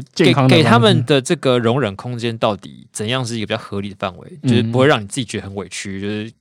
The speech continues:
Speaker 2: 干，我还，为什么还要容忍你在那跟中国那边眉来眼去？虽然你没有真的舔共，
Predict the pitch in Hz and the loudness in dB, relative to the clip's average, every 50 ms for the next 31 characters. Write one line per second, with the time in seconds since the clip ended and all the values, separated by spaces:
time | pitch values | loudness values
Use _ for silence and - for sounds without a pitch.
0 | _ _ - - 101 80 80 85 85 87 90 95 101 104 - - - 143 110 107 | _ _ -8 -6 -6 -6 -8 -12 -14 -12 -12 -10 -12 -10 -10 -8 -6 -6 -6 -6
1 | 95 87 82 95 101 113 107 104 104 104 95 92 92 110 107 107 107 - 117 110 | -8 -10 -8 -4 -4 -2 -2 -2 -6 -6 -8 -8 -8 -8 -8 -8 -8 -12 -12 -14
2 | 101 104 - - 110 101 101 98 104 104 98 98 92 87 87 95 92 - - - | -14 -14 -10 -8 -8 -6 -6 -6 -6 -6 -6 -8 -8 -8 -8 -10 -10 -10 -12 -14
3 | - - 95 - - 120 110 101 101 113 104 98 - 104 104 - - 92 90 - | -12 -12 -10 -6 -2 -2 -2 -2 -2 -4 -4 -2 -4 -6 -6 -6 -12 -12 -10 -10
4 | 107 | -10